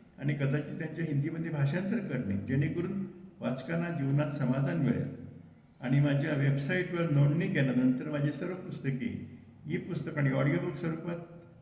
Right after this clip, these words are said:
मोफत डाउनलोड करण्यासाठी अपलोड करणे, जिथे नोंदणी देखील मोफत आहे. बायबल संबंधी विषयावर चिंतन लिहिणे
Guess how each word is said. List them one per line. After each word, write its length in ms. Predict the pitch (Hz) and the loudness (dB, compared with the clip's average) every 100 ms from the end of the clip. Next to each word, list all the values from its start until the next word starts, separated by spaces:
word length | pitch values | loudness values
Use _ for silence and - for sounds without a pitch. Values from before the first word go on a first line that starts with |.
| - | -6
मोफत 320 | - - - - | -4 -2 -6 -4
डाउनलोड 340 | 160 160 165 170 | -4 -2 0 -2
करण्यासाठी 580 | 165 160 151 160 165 156 | -2 -6 -4 -6 -4 -4
अपलोड 340 | 143 147 185 | -2 -2 -4
करणे, 360 | - 170 175 165 | -4 -4 -4 -4
जिथे 240 | 156 165 | -6 -2
नोंदणी 440 | 147 143 143 - | 4 6 6 4
देखील 300 | 196 196 - | 4 2 2
मोफत 380 | - 151 135 - | -2 -2 -2 -2
आहे. 120 | 101 - - - - - - - - - 104 | -4 -10 -12 -16 -20 -20 -20 -20 -20 -18 -8
बायबल 360 | 107 113 156 | -2 0 0
संबंधी 600 | 160 170 165 165 165 180 143 | 2 2 2 0 0 -2 2
विषयावर 460 | 143 160 156 165 | 2 2 0 0
चिंतन 540 | 170 160 151 - 202 202 | -2 -2 -4 -2 -2 2
लिहिणे 520 | 127 110 - - | 4 4 2 -6